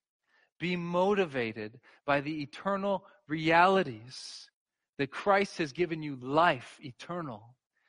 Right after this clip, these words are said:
and he has set you free from the bondage of sin and death." In Philippians one twenty-seven, Paul puts it this way. He says, "Only let your manner of life be worthy of the gospel of Christ."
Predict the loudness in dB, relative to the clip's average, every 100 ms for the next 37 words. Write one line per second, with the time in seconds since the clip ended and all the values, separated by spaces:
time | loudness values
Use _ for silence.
0 | _ -10 -6 -6 -6 -4 -2 -2 -6 -12
1 | -10 -4 -2 -2 -6 -10 -8 -2 -2 -2
2 | -6 -10 -16 -20 _ -8 -8 -8 -8 -6
3 | -6 -8 -14 _ _ _ -10 -8 -8 -8
4 | -10 -18 _ _ _ _ _ _ _ _
5 | _ _ _ -10 -8 -2 -2 -2 -6 -6
6 | -8 -8 -10 -2 0 0 -4 -4 -4 -6
7 | -12 -8 -6 -4 -6 -6 -4 -4 -4 -12
8 | -20 -10 -6 -2 0 4 2 2 -2 -2
9 | -2 -2 0 -2 2 2 2 -4 -6 -4
10 | -4 -2 -4 -4 -4 0 -2 -2 -6 -6
11 | -6 0 0 0 -8 -14 -14 -18